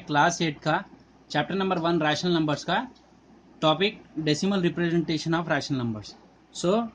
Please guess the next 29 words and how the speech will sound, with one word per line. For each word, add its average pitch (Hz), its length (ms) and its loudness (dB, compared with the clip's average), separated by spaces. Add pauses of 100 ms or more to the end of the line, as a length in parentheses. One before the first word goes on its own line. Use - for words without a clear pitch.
(100)
डेसिमल 190 440 0
नंबर्स 196 400 0
अपने 165 280 -4
को 180 120 -4
टू 180 200 0
टाइप्स 180 260 -2
के 196 80 -4
होते 175 220 -2
हैं, 220 180 -2 (440)
टर्मिनेटिंग 185 520 2
डेसिमल्स 185 400 -2
और 190 140 -2
non-, 160 260 0 (200)
non-terminating 175 760 2
recurring 170 420 0
decimals 143 380 0
बोलते 113 260 -10
हैं। - 100 -20 (480)
So, 160 100 -6
टर्मिनेटिंग 214 520 4
डेसिमल्स 202 420 0 (100)
वो 190 160 4
बोलते 185 320 2
हैं 175 180 0
जिसके 175 360 2 (540)
नम-, 160 260 2 (260)
जिसके 165 340 -2
भी 214 140 0 (920)
डेसिमल्स 208 600 2